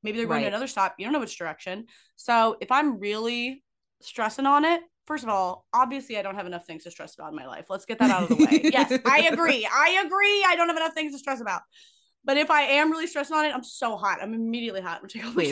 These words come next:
Speaker 1: sweater.
Speaker 2: My butt is sweating already. <laughs>
Speaker 1: Then I'll be like, <laughs> then I'll be like, "Oh, I gotta go to the bathroom before we go," which is also always true. I'm peeing ninety percent of my day. And so I'll be like,
Speaker 2: <laughs>
Speaker 1: "I'm gonna go to the bathroom first." And if they're like,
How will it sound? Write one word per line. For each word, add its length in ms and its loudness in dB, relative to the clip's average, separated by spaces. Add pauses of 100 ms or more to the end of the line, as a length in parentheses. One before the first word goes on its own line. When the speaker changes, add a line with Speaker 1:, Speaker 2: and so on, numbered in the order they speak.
Speaker 1:
sweater. 240 -4 (240)
Speaker 2:
My 160 4
butt 300 8
is 200 2
sweating 500 -2
already. 500 -2 (320)
<laughs> 320 2
Speaker 1:
Then 240 4
I'll 160 6
be 200 2
like, 400 4 (260)
<laughs> 240 -20
then 140 -2
I'll 100 4
be 120 -4
like, 200 -2 (120)
"Oh, 300 2
I 140 0
gotta 160 -2
go 60 -8
to 40 -8
the 60 -10
bathroom 360 -8
before 160 -14
we 80 -8
go," 200 -2
which 200 -6
is 220 -10
also 320 -4
always 320 -2
true. 260 -12
I'm 140 -8
peeing 420 -10 (220)
ninety 520 -6
percent 300 -10
of 80 -14
my 140 -12
day. 340 -12 (500)
And 220 -2
so 80 0
I'll 80 4
be 80 0
like, 160 -4
Speaker 2:
<laughs> 40 -14
Speaker 1:
"I'm 100 2
gonna 100 0
go 60 -4
to 40 -4
the 60 -6
bathroom 400 -2
first." 420 -8
And 160 -12
if 160 -12
they're 160 -4
like, 220 -4